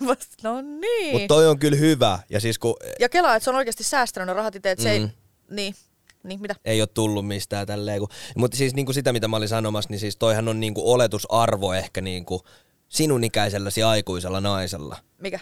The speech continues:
Speaker 2: Ehkä, tai niinku ihmisellä ylipäätään. No se, että sulla on niinku talousasia kondiksessa, koska sä oot luultavasti ehtinyt niinku itse opiskelemaan ammattiin, tehdä
Speaker 1: Niin.
Speaker 2: töitä, jotain ehkä sijoittaa, säästää, mitä ikinä. Mut kyllä tälleen, kun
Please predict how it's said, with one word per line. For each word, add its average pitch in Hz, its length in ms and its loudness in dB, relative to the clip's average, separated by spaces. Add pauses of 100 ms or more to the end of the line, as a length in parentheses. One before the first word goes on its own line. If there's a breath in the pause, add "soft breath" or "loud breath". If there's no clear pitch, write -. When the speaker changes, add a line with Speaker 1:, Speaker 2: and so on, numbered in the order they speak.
(100)
Speaker 2:
Ehkä, 101 300 -4
tai 98 160 0
niinku 98 220 -2
ihmisellä 104 440 0
ylipäätään. 113 580 0
No 143 60 0
se, 147 240 2
että 113 180 -2
sulla 120 240 2
on 143 100 2
niinku 107 180 -2
talousasia 107 760 2
kondiksessa, 87 760 0
koska 95 240 -6
sä 98 100 0
oot 98 120 -4
luultavasti 98 560 -2
ehtinyt 95 320 -6
niinku 92 200 -8
itse 110 320 -6
opiskelemaan 98 500 -4
ammattiin, 117 480 -2
tehdä 110 240 0
Speaker 1:
Niin. - 100 -16
Speaker 2:
töitä, 104 380 0 (360 loud breath)
jotain 104 340 2
ehkä 95 200 -4
sijoittaa, 98 460 -4
säästää, 98 480 -4
mitä 95 240 -6
ikinä. 95 460 -6 (300 loud breath)
Mut 113 160 0 (100)
kyllä 131 340 2
tälleen, 120 340 2
kun - 140 -4